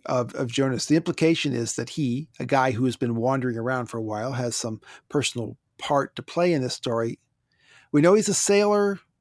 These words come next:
We know that he's been, you know, out of time. He seems to have been in the same situation as Hathor, that, as we discussed in,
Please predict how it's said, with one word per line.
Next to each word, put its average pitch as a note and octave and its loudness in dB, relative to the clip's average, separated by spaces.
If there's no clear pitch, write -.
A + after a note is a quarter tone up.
We C#3+ -2
know E3 4
that F3 4
he's D#3 -2
been, D#3 0
you D#3 -4
know, B2 -4
out D3 2
of D3 -2
time. D3+ -2
He D#3+ -2
seems F3 2
to E3+ 4
have D3 4
been D3+ 6
in C#3 4
the B2+ -2
same C#3 0
situation B2+ -2
as A2 -6
Hathor, B2 -4
that, - -8
as B2 -6
we B2+ -4
discussed A#2 -6
in, A#2+ -10